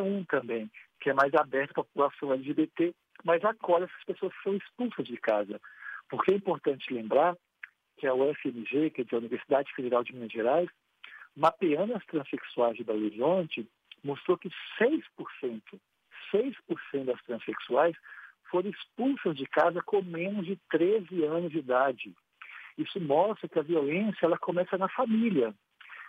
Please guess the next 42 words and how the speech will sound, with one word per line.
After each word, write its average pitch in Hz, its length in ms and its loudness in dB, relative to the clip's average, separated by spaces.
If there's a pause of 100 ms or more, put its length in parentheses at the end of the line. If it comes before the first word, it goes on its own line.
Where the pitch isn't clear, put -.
Depois, 185 380 0 (600)
somos 175 240 -2 (180)
expulsas 208 580 -4
de 165 100 -4
casa 185 520 2 (800)
com 170 100 -8
menos 190 260 2
de 196 100 0
treze 147 300 0
anos 135 120 -4
de 131 80 0
idade. 110 400 2
Depois 160 380 0
somos 202 220 -4
expulsas 208 600 -2
do 170 80 -2
mercado 156 360 0
de - 100 -16
trabalho, 139 480 2
porque 127 220 -6
é - 20 0
noventa 147 400 -2
por - 240 -6
cento 151 200 -2
na 143 120 -6
prostituição. 135 680 -2 (360)
Depois 190 320 0
somos 196 240 -2
expulsas 190 520 -6
das 165 140 2
escolas, 170 480 2 (380)
porque - 240 -4
noventa 165 400 0
e 160 40 2
um 160 80 -4
por 156 280 -8
cento 156 240 0
não 156 120 -6
concluiu 160 460 0
o 156 100 -6
segundo 143 320 -4
grau. 139 300 4